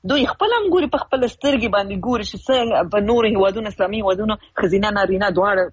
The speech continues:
کا-، کار کوي. دواړه کار کوي په خ-، د خپل هیواد لپاره. مګر دوی نه پرېږدي. دوی همدغه خبره وایي چې مونږ یو، اه،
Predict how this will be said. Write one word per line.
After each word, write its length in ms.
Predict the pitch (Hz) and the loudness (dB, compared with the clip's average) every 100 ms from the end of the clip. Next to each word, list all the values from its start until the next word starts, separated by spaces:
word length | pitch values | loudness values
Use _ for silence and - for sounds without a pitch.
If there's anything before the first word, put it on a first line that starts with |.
| - | -4
کا-، 360 | 180 165 - 175 | 0 0 -2 -4
کار 180 | 196 185 | -4 -2
کوي. 260 | 160 151 - _ _ _ _ 233 | -4 -6 -10 _ _ _ _ 0
دواړه 180 | 262 | 0
کار 200 | 226 254 | 0 -2
کوي 140 | - 233 | -2 -4
په 120 | 214 | -4
خ-، 200 | - 170 | -10 -6
د 60 | 180 | -6
خپل 260 | - 240 | -2 -2
هیواد 400 | 226 185 240 196 | 0 2 0 -2
لپاره. 320 | 175 156 143 - - | -4 -4 -4 -8 -6
مګر 220 | 160 151 | -2 0
دوی 160 | 170 240 | 0 0
نه 80 | 277 | -2
پرېږدي. 360 | 277 226 175 | -2 0 0
دوی 140 | 165 220 | 2 2
همدغه 300 | 185 240 262 | 2 0 0
خبره 320 | - 247 254 | -2 0 0
وایي 140 | 247 | 0
چې 140 | 247 196 | -2 -4
مونږ 300 | 190 226 214 302 294 233 | -4 -4 -4 -6 -18 -2
یو، 220 | 180 170 170 - - | 2 2 0 -10 -4
اه، 580 | 170 175 170 170 165 | 0 2 2 0 0